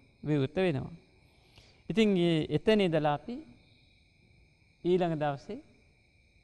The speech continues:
ඉතිරි කොටස ඉගෙන ගමු. එතකොට අද දවසේ අපිට පන්තියේ තියෙන කාලේ අවසන් වෙනවා.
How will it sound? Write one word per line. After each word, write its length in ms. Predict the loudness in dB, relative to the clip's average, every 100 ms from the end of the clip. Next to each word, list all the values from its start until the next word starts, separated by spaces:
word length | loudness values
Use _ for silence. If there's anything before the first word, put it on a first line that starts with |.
| _ -12
ඉතිරි 300 | -8 -6 -6
කොටස 280 | -10 -12 -14 -14 -14
ඉගෙන 260 | -10 -8 -8
ගමු. 220 | -10 -14 -20 _ _ _ _ _ _ _ -12
එතකොට 160 | -6
අද 160 | -4 -2
දවසේ 400 | 0 0 -2 -6
අපිට 180 | -8 -12
පන්තියේ 500 | -10 -10 -8 -10 -10
තියෙන 240 | -10 -10 -8
කාලේ 420 | -6 -6 -6 -10 -16 -20 -20 _
අවසන් 400 | -6 -6 -8 -14
වෙනවා. 260 | -14 -18